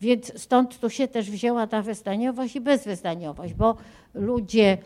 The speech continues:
wówczas bezwyznaniowi kojarzeni byli z Rosjanami. To, to nie zawsze się to pokrywało, ale takie było s-, powszechne skojarzenie. No,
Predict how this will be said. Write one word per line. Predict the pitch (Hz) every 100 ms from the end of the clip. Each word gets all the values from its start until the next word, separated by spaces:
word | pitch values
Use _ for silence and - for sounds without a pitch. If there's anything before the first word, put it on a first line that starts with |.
| - -
wówczas | 170 277 262 - - 156 165
bezwyznaniowi | 190 208 190 202 175 180 185 180 202 277
kojarzeni | 262 226 220 202 226 247 233
byli | 196 220 240
z | 226 208 220 226 220 _ _ _ -
Rosjanami. | 202 240 277 262 220 147 123 196
To, | - 247 -
to | 277
nie | 285 285 311
zawsze | 311 392 - 320
się | -
to | 339
pokrywało, | 359 - 415 381 320 226
ale | 233 262
takie | 294 320
było | 277 311 311 302 285
s-, | 254 -
powszechne | 302 277 330 320 -
skojarzenie. | 277 - 311 269 196 135 185
No, | 269